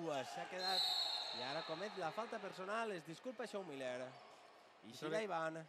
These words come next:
Speaker 2: que Shaw té problemes quan rep de, de parat, no? Quan ha rebut a parat, ell ja ha sigut dos voltes que ahir vegem quan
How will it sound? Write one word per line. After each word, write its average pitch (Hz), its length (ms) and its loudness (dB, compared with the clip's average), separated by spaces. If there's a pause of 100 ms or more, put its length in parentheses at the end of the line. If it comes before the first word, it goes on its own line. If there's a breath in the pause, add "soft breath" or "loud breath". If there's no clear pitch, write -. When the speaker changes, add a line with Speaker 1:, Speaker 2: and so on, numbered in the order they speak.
(160)
Speaker 2:
que 135 120 -8
Shaw 156 200 -2
té 165 140 -4
problemes 156 340 -2
quan 135 220 -4
rep 143 160 -4
de, 135 420 0
de 127 80 -8
parat, 127 300 0
no? 123 300 -6
Quan 131 120 -2
ha 143 60 0
rebut 156 260 -4
a 151 60 0
parat, 156 340 4
ell 156 200 -2 (360)
ja 160 100 2
ha 165 40 0
sigut 165 240 -2
dos 156 100 -2
voltes 160 240 0
que 147 260 -6
ahir 143 160 -2
vegem 151 340 -4
quan 127 240 -8